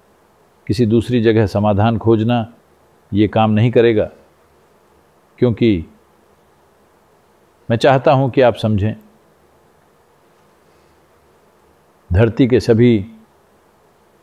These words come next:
महान ग्रंथों के प्रति पूरे सम्मान के साथ, पृथ्वी के ज़्यादातर धर्म ग्रंथ सामना नहीं कर सकते।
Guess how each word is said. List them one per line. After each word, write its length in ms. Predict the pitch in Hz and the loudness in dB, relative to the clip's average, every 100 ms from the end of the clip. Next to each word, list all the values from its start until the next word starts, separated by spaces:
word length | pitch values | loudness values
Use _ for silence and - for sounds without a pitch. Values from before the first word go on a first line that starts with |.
| _ - | _ -4
महान 320 | 107 117 131 | 0 2 2
ग्रंथों 380 | 110 117 107 123 | 0 0 0 -2
के 120 | 110 | -2
प्रति 320 | 92 101 107 | -2 -2 -4
पूरे 300 | - 117 120 | -2 0 2
सम्मान 420 | 107 104 101 98 92 | 0 -4 -4 -4 -6
के 100 | 87 | -8
साथ, 380 | 85 69 - _ _ _ _ _ _ _ _ _ _ _ _ _ _ | -8 -10 -14 _ _ _ _ _ _ _ _ _ _ _ _ _ _
पृथ्वी 340 | 139 139 156 156 | -2 0 2 2
के 220 | 151 139 | 2 2
ज़्यादातर 560 | 110 120 120 120 117 113 | 2 2 4 2 2 0
धर्म 320 | 90 117 120 | 0 0 0
ग्रंथ 380 | 110 113 110 - _ _ _ _ _ _ _ _ | 0 -2 -4 -10 _ _ _ _ _ _ _ _
सामना 380 | - 117 113 107 | -4 -2 -2 -6
नहीं 180 | 95 92 | -6 -8
कर 140 | 85 | -12
सकते। 340 | - - - | -14 -20 -20